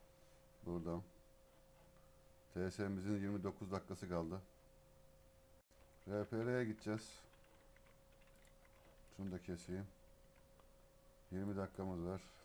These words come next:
Diğer çağrıda da öyle yapmıştık. Her yirmi dakikada bir R P R'ye gidiyorduk.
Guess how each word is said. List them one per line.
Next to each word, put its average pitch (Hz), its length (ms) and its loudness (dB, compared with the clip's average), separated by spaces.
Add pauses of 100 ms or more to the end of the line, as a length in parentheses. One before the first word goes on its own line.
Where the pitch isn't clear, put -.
(120)
Diğer 104 280 10 (200)
çağrıda 104 300 6
da 104 40 6
öyle 92 140 4
yapmıştık. - 400 -4 (2000)
Her 90 160 6
yirmi 90 220 6
dakikada 87 260 4
bir 90 220 4
R 87 60 2
P 90 140 0
R'ye 90 120 4
gidiyorduk. 85 280 2